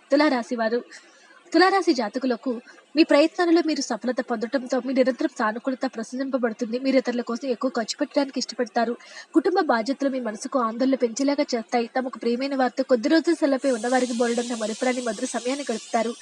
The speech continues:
జీవితంలో బాగా స్థిరపడిన వారు మీ భవిష్యత్తు ధోరణుల గురించి మంచి చెడులు చెప్పదగిన వారితో కలిసి ఉండండి. ఈ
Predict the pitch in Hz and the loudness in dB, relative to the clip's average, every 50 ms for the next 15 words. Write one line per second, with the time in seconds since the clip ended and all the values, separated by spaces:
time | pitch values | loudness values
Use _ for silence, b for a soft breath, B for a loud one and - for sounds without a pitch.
0 | B B B B B B 240 233 349 381 370 392 370 359 359 349 277 233 220 233 | B B B B B B 6 8 8 8 8 4 2 2 2 2 2 2 0 0
1 | 277 - 254 226 214 - 277 254 285 277 247 240 247 254 240 254 262 220 247 247 | 0 -2 -2 -6 -2 -2 -2 -2 -2 -2 0 2 2 2 2 2 2 4 4 4
2 | 254 - 339 - - 294 302 277 269 262 262 254 269 233 254 233 240 - 254 214 | 4 2 -2 -2 0 2 2 2 2 2 0 -2 -2 0 -2 -4 -4 -6 -8 -8
3 | 214 208 214 254 247 285 262 262 277 254 - 240 202 - 247 254 262 262 247 254 | -8 -8 -8 -4 -2 -2 0 0 -2 -2 -2 -4 -4 -2 2 2 2 2 0 -2
4 | 240 226 220 - - 254 240 226 - 233 220 - - 262 233 220 220 226 226 220 | -2 -4 -4 -2 -2 -2 -2 0 -2 -4 -4 -2 -2 -2 -2 -2 -4 -4 -2 -4
5 | 240 - B B B B B B - 302 | -6 -6 B B B B B B 4 6